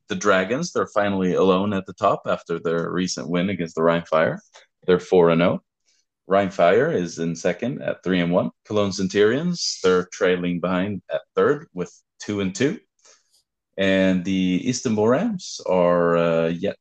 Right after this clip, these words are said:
to win a game. Uh, interesting to note, too, Cologne Centurions, they won their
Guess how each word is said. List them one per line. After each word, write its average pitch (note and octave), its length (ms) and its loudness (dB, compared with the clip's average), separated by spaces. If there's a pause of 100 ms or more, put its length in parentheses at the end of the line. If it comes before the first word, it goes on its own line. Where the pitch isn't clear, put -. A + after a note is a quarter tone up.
(120)
to F2+ 240 -2
win F2 220 0
a D#2+ 160 -4
game. D#2+ 220 -10 (3250)
Uh, A#2 480 2
interesting B2 560 2
to G#2 80 0
note, G2 280 -2
too, F#2+ 180 -6
Cologne G#2 340 -4
Centurions, F2 580 -4
they D#2+ 120 -6
won F#2 280 0
their E2+ 160 -4